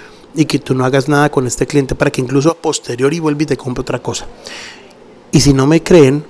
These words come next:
vayan y busquen un concepto en internet que se llama el L T V, o básicamente el valor del cliente en el tiempo. Vayan y busquen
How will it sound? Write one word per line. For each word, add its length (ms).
vayan 340
y 60
busquen 480
un 160
concepto 440
en 80
internet 340
que 100
se 100
llama 180
el 160
L 240
T 160
V, 200
o 140
básicamente 580
el 200
valor 580
del 260
cliente 500
en 100
el 160
tiempo. 320
Vayan 320
y 60
busquen 400